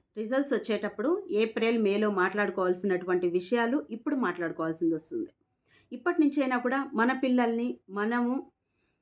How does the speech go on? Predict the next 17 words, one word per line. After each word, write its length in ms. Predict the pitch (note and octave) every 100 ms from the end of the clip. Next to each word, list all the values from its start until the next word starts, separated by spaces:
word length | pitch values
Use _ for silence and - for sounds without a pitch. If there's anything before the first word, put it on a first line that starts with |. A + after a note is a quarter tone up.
| _ G3+
ఏ 240 | A3+ C#4
విధంగా, 600 | D4+ C4+ C#4 C#4+ C#4 C4 - _ _ _ -
ఆ, 380 | G#3 G3+ G3+ G3 G3
వాళ్ళకొక 560 | A#3 A#3 A#3 A3 G#3+ G#3
సపోర్ట్ 500 | - C4 B3+ C4 C4
అనేది, 440 | A3+ A3 A#3 A3+ -
పేరెంట్స్ 380 | A3 A3+ B3 A#3
సపోర్ట్ 380 | A3+ G3 G3 F#3+
అవసరం 420 | F3+ F#3 G3+ G3
అనేది 380 | F3+ F3 F3 F#3+ _ _ _
కొద్ది 240 | G#3 F#3 C4+
మందికైనా 640 | A#3+ G#3+ G#3+ G3 F#3+ F#3+ -
రీచ్ 220 | F#3 F#3+ G3
అయితే 260 | F3+ A3 G#3
చాలా 140 | F3+
హ్యాపీగా 460 | F3+ E3+ E3 F3 E3+
ఉంటుంది. 360 | E3 D3+ D3